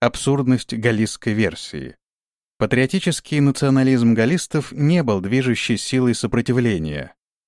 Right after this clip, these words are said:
и подавляющее большинство французского народа не разделяло его. Политические и культурные потрясения тысяча девятьсот шестьдесят восьмого года во Франции,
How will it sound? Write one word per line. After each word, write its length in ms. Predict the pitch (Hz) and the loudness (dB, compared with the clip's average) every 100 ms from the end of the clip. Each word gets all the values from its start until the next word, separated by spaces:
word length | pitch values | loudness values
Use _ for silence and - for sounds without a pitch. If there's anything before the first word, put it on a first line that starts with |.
| - | -6
и 80 | 104 | -2
подавляющее 720 | 120 117 113 139 127 - 123 | 2 2 2 2 0 -2 0
большинство 640 | 107 110 139 120 - 117 | 0 0 0 -2 0 0
французского 640 | 107 104 98 120 - - 85 | 2 0 0 -2 -4 -6 -4
народа 440 | 80 127 156 143 - _ - | -2 -2 0 -2 -6 _ 2
не 120 | 165 | 4
разделяло 560 | 175 135 123 98 76 73 | 4 2 0 0 -2 -6
его. 380 | 76 76 71 - _ _ _ _ _ _ _ _ | -8 -8 -10 -12 _ _ _ _ _ _ _ _
Политические 760 | 95 104 107 180 160 - 151 139 | -4 -2 -2 -2 -4 -4 -4 -4
и 140 | 143 | -4
культурные 600 | 131 135 127 131 113 110 | -2 -2 0 0 2 2
потрясения 720 | 101 113 107 110 127 110 101 92 | 0 -2 -2 -2 -2 0 0 -2
тысяча 400 | 113 107 104 101 | -4 -4 -4 -4
девятьсот 420 | 98 98 110 98 | -2 -2 -4 -4
шестьдесят 500 | 101 92 95 98 - | -4 -4 -4 -4 -4
восьмого 480 | 92 - 107 90 80 | -6 -4 -4 -4 -4
года 300 | 95 95 82 | -4 -4 -4
во 100 | 80 | -6
Франции, 680 | - 160 147 - 78 69 | -2 -2 -2 -4 -10 -10